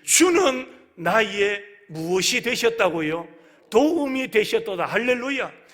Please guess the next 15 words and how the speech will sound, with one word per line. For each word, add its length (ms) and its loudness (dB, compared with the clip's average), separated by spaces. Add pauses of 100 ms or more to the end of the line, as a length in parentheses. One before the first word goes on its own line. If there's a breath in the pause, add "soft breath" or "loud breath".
(260 loud breath)
왜 220 8
우리가 600 4
밤이며 640 4 (180 loud breath)
새벽마다 960 6 (140 loud breath)
주님을 560 4
사모해야 640 2
되느냐? 440 -2 (240 loud breath)
주님은 800 4
나의 720 2 (240 loud breath)
무엇이 540 -2
되시기 460 -2
때문에, 500 -8 (440 soft breath)
도움이 640 -4
되시기 560 -10
때문입니다. 720 -12